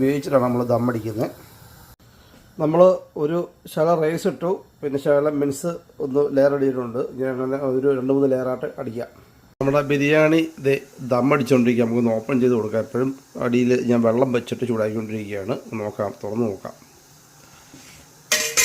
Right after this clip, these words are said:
വേണ്ട, അടിപൊളി. ഞാൻ ഒന്ന്, ഒന്ന് ശകലം ഒന്ന് ചോടുത്ത് നോക്കാം നമുക്കൊന്ന്.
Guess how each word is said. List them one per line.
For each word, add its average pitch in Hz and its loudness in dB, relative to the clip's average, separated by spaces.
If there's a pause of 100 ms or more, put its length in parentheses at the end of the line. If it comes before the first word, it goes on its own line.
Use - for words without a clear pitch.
(1160)
വേണ്ട, 113 -12 (120)
അടിപൊളി. 113 -6
ഞാൻ 117 -6 (100)
ഒന്ന്, 120 -2 (960)
ഒന്ന് 127 -2 (400)
ശകലം 123 -2
ഒന്ന് 120 -2
ചോടുത്ത് 117 0
നോക്കാം 101 -8
നമുക്കൊന്ന്. 98 -14